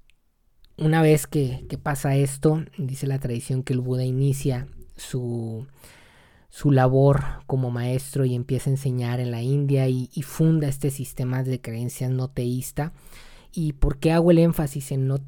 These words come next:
en, en un sistema de creencias no teístas? Porque al ser, si, si esto fuera teísta, sería una contradicción al sistema de creencias budista, porque ser teísta requiere pensar en un dios con contenido,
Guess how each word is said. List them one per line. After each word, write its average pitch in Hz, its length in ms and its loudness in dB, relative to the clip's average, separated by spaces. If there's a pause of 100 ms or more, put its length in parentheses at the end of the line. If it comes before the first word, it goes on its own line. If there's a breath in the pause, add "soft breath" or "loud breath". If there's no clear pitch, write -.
en, 139 320 -2
en 127 240 0
un 143 160 2
sistema 156 400 -4
de 147 80 -6
creencias 139 400 -4
no 151 160 -2
teístas? 143 480 -4
Porque 139 560 -4 (220)
al 135 260 -2
ser, 180 480 0
si, - 240 -12
si - 320 -2
esto 185 240 -2
fuera 185 340 -2
teísta, 160 480 -4
sería 143 320 -4
una 156 220 -2
contradicción 139 1040 -4 (580)
al 123 360 -6
sistema 139 420 -4
de 143 80 -2
creencias 131 400 -6
budista, 170 480 6 (480 loud breath)
porque 151 300 2
ser 190 260 0
teísta 190 600 0
requiere 151 500 -2
pensar 156 560 0
en 170 140 4
un 165 180 4
dios 160 320 2
con 165 240 0
contenido, 143 760 0